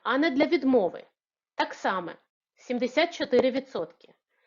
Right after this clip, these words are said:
Справжній фахівець у своїй сфері. Сімдесят чотири відсотки. Ставиться з повагою до громадян. Трошки менше. Сімдесят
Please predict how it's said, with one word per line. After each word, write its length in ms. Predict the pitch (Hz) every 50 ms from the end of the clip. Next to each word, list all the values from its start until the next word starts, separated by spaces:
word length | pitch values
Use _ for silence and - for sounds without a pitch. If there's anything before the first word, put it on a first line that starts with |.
| _ _ _ _ _ _
Справжній 580 | _ - - - 262 277 320 349 370 453 427
фахівець 520 | 349 - 285 247 - 262 226 269 330 - - -
у 60 | 285
своїй 320 | - - 254 240 254 302
сфері. 440 | 302 - - - 233 202 175 156 147 - - - _ _ _ _
Сімдесят 600 | _ _ - 240 233 202 240 240 - 285 302 302
чотири 380 | - 392 392 - 220 208 233 254
відсотки. 680 | 240 294 285 - - 214 180 170 - _ _ - - _ _ _ _ _ _ _ _ _ _ _ _ _ _ _ _ _ _ _ _ _ _ _ _ _ _ _ _
Ставиться 640 | _ - - - 277 285 320 349 392 381 - 381 359
з 60 | -
повагою 460 | - 262 240 208 262 285 302 320 339
до 120 | 254 311 285
громадян. 580 | 285 311 302 302 320 262 233 220 175 165 151
Трошки 400 | - - 208 262 262 - - 370
менше. 420 | 349 302 240 190 175 - - - -
Сімдесят 520 | - - 302 202 247 247 - 330 349 339